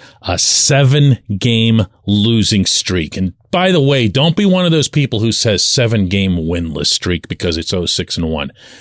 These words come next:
All seven games ended as a loss. The fact that they got a point for the overtime game against Boston, even that should be expunged because they blew a three-goal lead to get to it, if you want to get non-technical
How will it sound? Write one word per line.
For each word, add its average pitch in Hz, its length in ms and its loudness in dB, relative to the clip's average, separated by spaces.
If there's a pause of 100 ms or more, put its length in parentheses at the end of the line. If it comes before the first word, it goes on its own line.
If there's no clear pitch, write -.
(540)
All 165 300 0
seven 160 500 2
games 123 640 2 (300)
ended 123 560 2 (240)
as 113 120 0
a 117 60 0
loss. 113 680 0 (180)
The 110 100 0
fact 170 340 0
that 131 120 -2
they 160 160 0
got 156 160 2
a 120 80 0
point 175 560 -2 (720)
for 143 240 -2
the 123 160 2
overtime 139 680 2
game 123 320 2 (1000)
against 120 480 0
Boston, 131 520 0 (380)
even 247 540 0
that 196 280 0
should 185 220 0
be 180 180 0
expunged 143 640 0
because 131 300 0
they 131 140 2
blew 143 340 2
a 123 60 0
three-goal 139 600 0
lead 156 340 2
to 143 100 2
get - 360 -2
to 165 260 2
it, - 80 0
if - 180 -10
you 170 100 4
want 147 160 4
to 139 60 0
get 135 240 -2
non-technical 123 1040 0